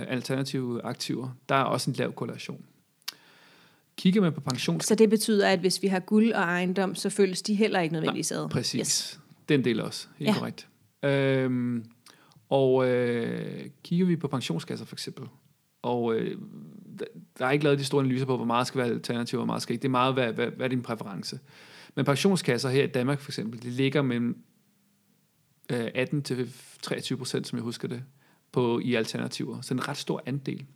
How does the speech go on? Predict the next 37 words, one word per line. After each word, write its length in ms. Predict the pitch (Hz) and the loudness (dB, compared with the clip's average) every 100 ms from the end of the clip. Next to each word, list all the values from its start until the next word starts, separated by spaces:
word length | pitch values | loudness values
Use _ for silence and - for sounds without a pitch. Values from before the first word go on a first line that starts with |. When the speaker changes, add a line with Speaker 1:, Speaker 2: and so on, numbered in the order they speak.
| _ - - - - | _ -20 -20 -8 -2
Speaker 1:
Man 120 | 131 | 4
kan 80 | 143 | 4
også 160 | 160 | 4
sige, 160 | - 151 | 2 4
det 80 | 160 | 4
Speaker 2:
Og 60 | |
Speaker 1:
der 60 | 165 | 6
Speaker 2:
det 100 | 240 | 6
vil 80 | 254 | 6
så 120 | 240 | 4
både 380 | 208 202 233 226 | 6 6 8 6
være 140 | 190 | 4
for 100 | - | 2
eksempel 420 | 185 196 151 175 | 0 0 0 -2
guld 440 | 170 190 185 185 180 | 2 4 6 6 4
og 160 | 180 180 | 2 0
ejendom 640 | - 170 170 170 180 170 - - | 2 2 2 2 2 0 -2 -2
og 300 | 180 170 160 - | 0 0 -2 2
Speaker 1:
Det 160 | 147 | 4
vil 180 | 143 135 | 6 2
typisk 760 | 139 - 190 175 190 170 - 147 | 0 4 6 6 6 2 2 4
være, 640 | 135 127 127 123 120 117 113 | 6 6 6 6 4 4 4
øh, 480 | 110 107 110 107 - - | 2 2 0 -2 -6 -4
ejendom, 760 | 135 143 165 156 143 147 147 151 - _ _ _ | 2 4 6 4 4 2 0 -2 -10 _ _ _
infrastruktur, 760 | 139 139 147 131 - 139 131 - - | 0 0 -2 -4 -4 -2 -2 -4 -6
private 280 | 131 123 113 | -2 -2 -2
equity, 360 | 113 117 - 117 127 - | -4 -6 -4 -4 -6 -2
der 100 | 123 | 0
nok 160 | 113 | 2
er 40 | 117 | 2
de 140 | 113 | 0
hovedområder 600 | - 120 123 110 113 113 | 0 4 4 4 0 -2
inden 160 | 113 117 | -2 -2
for 120 | 127 | -2
de 120 | 120 | -2
alternative 440 | 107 - 117 - 120 | -2 -2 -6 -4 -8
klasser. 300 | 123 - | -10 -12